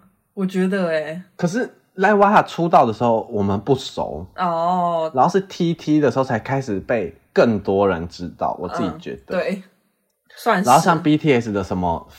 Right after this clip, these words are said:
Speaker 2: Fire 啊，或者是D N A，
Speaker 1: <laughs>
Speaker 2: 也是那时候爆红。
Speaker 1: D N A已经
Speaker 2: 所以我们高一的时候
Speaker 1: 还蛮后面了，感觉。
Speaker 2: 对啊，就是高，我们，差不多我们高一、高二那时候吧。
Speaker 1: 对，对，对，差不多那个时候。
Speaker 2: 国三、高一那时候，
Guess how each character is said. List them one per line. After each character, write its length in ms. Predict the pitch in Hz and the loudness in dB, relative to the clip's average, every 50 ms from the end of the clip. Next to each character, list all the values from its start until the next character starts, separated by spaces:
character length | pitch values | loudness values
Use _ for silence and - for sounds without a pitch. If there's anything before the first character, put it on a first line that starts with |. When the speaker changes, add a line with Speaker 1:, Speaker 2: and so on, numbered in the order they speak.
| - _ | -10 _
Speaker 2:
Fire 520 | - 120 107 110 117 117 117 110 101 95 92 | 4 4 4 4 4 2 2 0 0 2 2
啊， 200 | 87 87 90 92 | 2 2 2 2
或 160 | 110 117 104 | 2 0 0
者 80 | 95 95 | 0 -2
是 240 | 95 - - 107 | -4 -4 -4 -6
D 320 | 101 - - 107 101 98 98 | -6 -4 -6 -4 -2 0 0
N 180 | 95 95 95 | 0 0 -2
A， 320 | 92 92 90 85 82 92 95 - - | -4 -4 -6 -6 -6 -6 -8 -12 -18
Speaker 1:
<laughs> 120 | - _ - | -20 _ -6
Speaker 2:
也 100 | 120 117 | -4 -2
是 120 | 135 156 | 0 0
那 80 | 175 170 | -2 0
时 100 | - 135 | 0 -2
候 80 | 120 | -2
爆 320 | 240 - - 120 101 80 82 | 0 2 4 6 6 4 2
红。 220 | - - - - | 0 -4 -6 -6
Speaker 1:
D 100 | - 262 | -2 -2
N 120 | 262 269 269 | -2 -2 -2
A 160 | 269 262 233 | -2 -2 -2
已 40 | 190 | -2
经 60 | 185 | 0
Speaker 2:
所 140 | 196 - 220 | 2 4 4
以 20 | 185 | 4
我 80 | 139 | 4
们 40 | 131 127 | 0 2
高 220 | - 147 143 156 | 4 4 4 4
一 60 | 165 | 4
的 100 | - - | 2 0
时 100 | - 165 | -2 -2
候 60 | 120 127 | -2 0
Speaker 1:
还 60 | 131 | 2
蛮 80 | 123 | 2
后 80 | 113 107 | 2 0
面 100 | 101 95 | -4 -8
了， 60 | - 170 - | -14 -16 -14
感 200 | - 139 131 147 147 | -14 -14 -14 -16 -18
觉。 280 | - - 120 - 170 170 - _ _ _ _ _ | -20 -18 -16 -16 -16 -18 -20 _ _ _ _ _
Speaker 2:
对 160 | - 131 113 | 0 2 4
啊， 160 | 104 92 104 | 4 2 0
就 120 | - - | -2 -6
是 120 | 151 160 156 | -6 -6 -6
高， 260 | - - 127 139 135 - | 0 2 2 2 2 0
我 60 | 123 | -4
们， 120 | 117 110 107 - | -4 -4 -6 -6
差 140 | - 214 | -8 -8
不 80 | 214 214 | -2 0
多 80 | 240 208 | 0 0
我 40 | |
们 120 | 123 104 104 | 0 -2 -4
高 260 | - - 131 131 135 | -4 -4 -2 -2 -2
一、 140 | 135 135 135 | -2 -4 -4
高 260 | 131 - 123 123 123 | -2 0 2 2 4
二 160 | 131 127 117 | 4 2 2
那 140 | 117 117 117 | 0 0 -4
时 120 | 117 - | -6 -8
候 220 | 87 90 95 90 82 | -8 -6 -4 -4 -4
吧。 200 | - - 78 - | -4 -6 -8 -6
Speaker 1:
对， 400 | - 185 165 160 160 156 156 156 | -4 -4 -4 -2 -4 -4 -4 -6
对， 0 | |
对， 180 | 160 156 151 147 | -8 -10 -10 -12
差 220 | 151 - 170 170 | -10 -8 -8 -8
不 80 | 170 170 | -8 -8
多 80 | 165 | -8
那 60 | 160 117 | -4 -2
个 40 | |
时 40 | 107 | 0
候。 40 | 104 | 0
Speaker 2:
国 80 | 107 110 | 0 -2
三、 460 | - - 127 117 110 110 113 113 110 | -2 0 2 2 2 2 0 -4 -4
高 400 | - 113 101 98 98 98 101 101 | -2 2 2 4 4 4 2 0
一 180 | 104 104 104 | -4 -4 -6
那 160 | 107 107 107 104 | -6 -6 -8 -8
时 140 | - - | -10 -14
候， 260 | - 95 95 90 - | -12 -10 -10 -12 -12